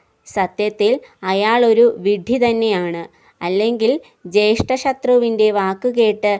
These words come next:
നളനെതിരെ പ്രവർത്തിക്കില്ലല്ലോ. നിസ്സഹായതയും അസംതൃപ്തിയും നിരാശയും നിറഞ്ഞ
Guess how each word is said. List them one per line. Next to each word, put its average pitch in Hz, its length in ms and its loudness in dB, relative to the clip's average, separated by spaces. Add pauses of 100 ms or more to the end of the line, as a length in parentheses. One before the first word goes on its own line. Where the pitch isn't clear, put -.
(380)
നളനെതിരെ 226 600 2 (160)
പ്രവർത്തിക്കില്ലല്ലോ. 196 840 -2 (1040)
നിസ്സഹായതയും 269 960 0 (360)
അസംതൃപ്തിയും 285 800 -4 (300)
നിരാശയും 269 760 2
നിറഞ്ഞ 220 260 -2